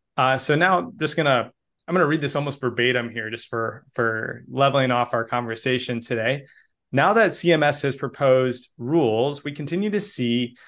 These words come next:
one of the most talked about items in revenue cycle I T and revenue cycle management be around price transparency requirements.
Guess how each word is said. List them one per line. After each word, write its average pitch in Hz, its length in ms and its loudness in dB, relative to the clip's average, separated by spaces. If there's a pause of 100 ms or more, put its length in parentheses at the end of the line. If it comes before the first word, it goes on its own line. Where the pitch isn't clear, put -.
(220)
one 139 100 4
of 143 60 2
the 139 80 4
most 135 300 2
talked 185 320 -2
about 185 180 2
items 131 340 0
in 117 160 -4
revenue 139 320 0
cycle 123 400 -6
I 110 240 -4
T 151 320 -8
and 139 100 -2
revenue 113 280 -2
cycle 113 320 -6
management 120 640 -4
be 117 120 0
around 110 480 -4
price 147 360 -2
transparency 123 800 -6
requirements. - 840 -10